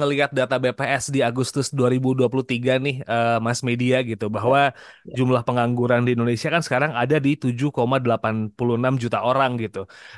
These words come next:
Speaker 2: Ya.
Speaker 1: Eh, dua kali lipatin penduduk D I Y lah, kurang <laughs> lebih lah ya kayak gitu. Jadi kayak semua penduduk D I Y dikumpulin gitu, dikali dua, nah itu jumlah pengangguran Indonesia tuh sekarang. Em, tadi Mas, eh, juga sempat nge-mention soal skill mismatch.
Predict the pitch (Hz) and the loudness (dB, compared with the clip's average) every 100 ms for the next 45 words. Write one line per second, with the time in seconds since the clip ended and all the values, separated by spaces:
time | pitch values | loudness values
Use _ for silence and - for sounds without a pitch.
0 | - - - 156 156 151 147 143 139 147 | -18 -14 -6 -2 0 2 2 2 2 2
1 | 143 147 147 147 147 143 175 170 147 143 | 2 0 0 2 0 0 -2 -2 -2 -2
2 | 135 131 139 156 160 131 104 123 110 - | 0 -2 0 0 2 2 0 -2 -4 -6
3 | 180 156 160 151 123 156 143 120 131 135 | -4 -4 -2 -2 0 0 0 -4 -2 -2
4 | 151 139 - - - - - - 151 160 | 0 -2 -2 -12 -20 -20 -10 -2 0 0
5 | 156 151 143 143 156 185 156 147 139 147 | -2 -2 -4 -2 0 0 0 -2 0 0
6 | - 170 208 180 147 175 208 156 139 156 | 2 2 2 2 -2 0 -2 -4 0 0
7 | 151 143 147 175 165 170 175 165 151 143 | 2 0 0 0 -2 -2 0 0 0 0
8 | 151 156 165 156 147 160 175 170 156 139 | -2 0 0 0 -2 -2 0 -2 -2 -6
9 | - 143 135 123 - - - 120 160 170 | -4 0 0 -2 -10 -16 -16 -4 0 2
10 | 160 151 - - - 185 233 214 - - | 0 -6 -16 -12 0 2 4 2 -2 -2
11 | 160 160 156 147 151 170 151 147 143 139 | 2 4 4 2 0 0 0 0 0 0
12 | 131 160 151 143 135 131 123 - 151 139 | 0 -2 -2 0 2 0 -2 -2 0 2
13 | 131 - 117 123 - | 0 -2 -6 -6 -10